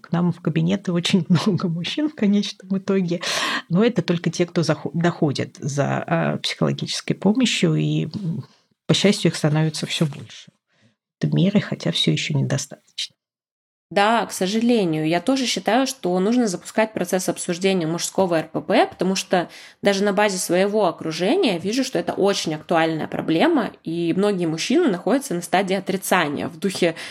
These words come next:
Speaker 2: "Ну да, я переедаю, когда нервничаю, вот, набрал там сто-пятьсот килограмм за последние пару месяцев". А, и ты человеку говоришь: "Может, ты там это, к психологу сходишь?" А он такой:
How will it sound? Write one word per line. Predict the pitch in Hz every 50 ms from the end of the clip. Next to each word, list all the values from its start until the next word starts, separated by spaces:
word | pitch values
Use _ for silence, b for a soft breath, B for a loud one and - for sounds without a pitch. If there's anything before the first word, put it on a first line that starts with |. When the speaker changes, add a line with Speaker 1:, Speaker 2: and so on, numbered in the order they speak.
| B B B B -
Speaker 2:
"Ну | 220 214
да, | 175 156 180 233 349
я | 392 285 220 180
переедаю, | 180 - 196 170 170 170 156 185 185 277 294 -
когда | - 208 202 185 190 180
нервничаю, | 180 185 180 175 170 165 165 156 156 - - 165 156
вот, | 156 156 175 226 -
набрал | 214 170 151 156 165 165 170 185 190 190
там | - 165 160
сто-пятьсот | - - 165 - - - - 170 160 -
килограмм | - 151 - - 156 156 175 226 247
за | 208 185
последние | - - - - 160 160 170 160 156
пару | 156 160 156 160 165
месяцев". | 165 160 165 165 156 - - - - - - b b b b b b b b b b b _ -
А, | - - - - - 147
и | 165
ты | - 175 185
человеку | - 190 175 160 165 - - 185
говоришь: | 175 156 165 220 330 349 - -
"Может, | 160 151 156 - - -
ты | - -
там | - 131 139 151
это, | 269 - - -
к | -
психологу | - - - - 165 208 302 302 226 196
сходишь?" | 190 - - 156 151 143 - 147 156 - b b b b b b b b _
А | 151 165
он | 165 165
такой: | - - - 139 - -